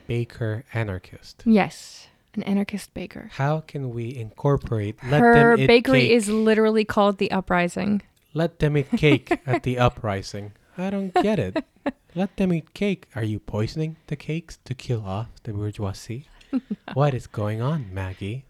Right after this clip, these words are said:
Speaker 1: What's her name in the, uh, movie?
Speaker 2: Oh, goodness. I should know this.
Speaker 1: I can call her Maggie.
Speaker 2: Um,
Speaker 1: That, that's my thing.
Speaker 2: I mean,
Speaker 1: What,
Speaker 2: yeah, you can call her
Speaker 1: what's,
Speaker 2: Maggie.
Speaker 1: what's an anarchist name?
Speaker 2: Anna Pascal.
Speaker 1: Gosh, I would
Speaker 2: Miss
Speaker 1: not.
Speaker 2: Pascal.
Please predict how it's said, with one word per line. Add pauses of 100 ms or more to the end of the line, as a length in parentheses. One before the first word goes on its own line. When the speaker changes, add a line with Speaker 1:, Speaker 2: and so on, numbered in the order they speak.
Speaker 1:
What's
her
name
in
the,
uh,
movie? (360)
Speaker 2:
Oh,
goodness.
I
should
know
this.
Speaker 1:
I
can
call
her
Maggie.
Speaker 2:
Um,
Speaker 1:
That,
that's
my
thing. (360)
Speaker 2:
I
mean,
Speaker 1:
What,
Speaker 2:
yeah,
you
can
call
her
Speaker 1:
what's,
Speaker 2:
Maggie.
Speaker 1:
what's
an
anarchist
name?
Speaker 2:
Anna
Pascal.
Speaker 1:
Gosh,
I
would
Speaker 2:
Miss
Speaker 1:
not.
Speaker 2:
Pascal.